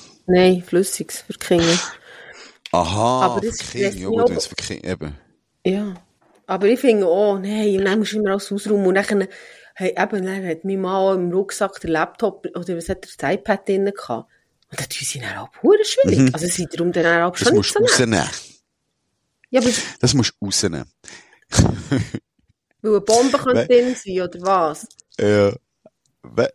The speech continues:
Speaker 2: ich weiss nicht, aber das Kurioseste, was ich einfach nicht checke beim Fliegen, wirklich, das ist mir so ein Rätsel. Beim Start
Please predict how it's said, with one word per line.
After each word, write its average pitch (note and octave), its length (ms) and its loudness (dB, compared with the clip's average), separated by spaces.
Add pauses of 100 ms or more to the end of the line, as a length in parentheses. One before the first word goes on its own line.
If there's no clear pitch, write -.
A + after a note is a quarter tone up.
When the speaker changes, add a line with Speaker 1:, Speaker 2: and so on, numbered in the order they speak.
(140)
Speaker 2:
ich B2+ 160 2
weiss G2+ 240 4
nicht, G#2+ 200 -2
aber F#2 180 -4
das - 200 -10
Kurioseste, A2+ 1400 -2
was F2 160 -8
ich G2+ 180 -4
einfach - 200 -6
nicht G2 380 -2 (100)
checke - 640 0
beim E2 220 -8
Fliegen, F#2+ 720 -4 (120)
wirklich, A#2+ 440 2 (380)
das - 160 -8
ist G2+ 140 -6
mir G#2+ 120 -2
so - 340 0 (240)
ein G2+ 80 -6 (180)
Rätsel. E2+ 640 -4 (840)
Beim G2 180 -2
Start - 1000 -4